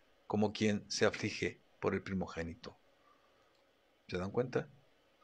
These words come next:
¿Sí? Esto, esto es lo que nos corresponde tener como convicción en nuestros corazones. Esto es lo que nos corresponde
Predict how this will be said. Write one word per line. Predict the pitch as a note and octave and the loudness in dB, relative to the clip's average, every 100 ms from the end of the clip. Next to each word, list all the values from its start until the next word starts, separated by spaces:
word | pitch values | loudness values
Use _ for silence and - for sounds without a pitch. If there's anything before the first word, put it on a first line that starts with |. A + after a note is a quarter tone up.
| - | -12
¿Sí? | - A2 E3 - _ - _ _ _ - - - - - - - | -2 -2 -2 -8 _ -20 _ _ _ -20 -20 -18 -12 -12 0 4
Esto, | E3 - - G2 - - - _ _ _ _ - - - _ _ - | 4 2 0 0 -2 -18 -20 _ _ _ _ -20 -20 -20 _ _ 6
esto | D#3 - | 6 6
es | A2+ | 4
lo | A2 | 4
que | G#2+ | 2
nos | G#2 | 0
corresponde | - A2+ G#2+ A#2+ A2+ | 2 2 2 2 4
tener | A2 G#2+ G#2+ G#2 | 2 0 -2 -2
como | G#2 G2+ | -4 -2
convicción | G#2 G2+ - G2+ | -2 -2 -2 -2
en | G2+ | -2
nuestros | F#2+ G#2 | -4 -10
corazones. | - G2 - F#2 F#2 - - _ _ _ _ _ _ _ _ _ _ _ - | -2 -2 -2 -4 -6 -10 -20 _ _ _ _ _ _ _ _ _ _ _ 8
Esto | D#3 D#3 G2+ | 10 10 4
es | |
lo | G2 | 4
que | G2+ | 2
nos | G2+ | 2
corresponde | - G#2 - A2 A2 G#2 - | 2 2 2 2 4 4 4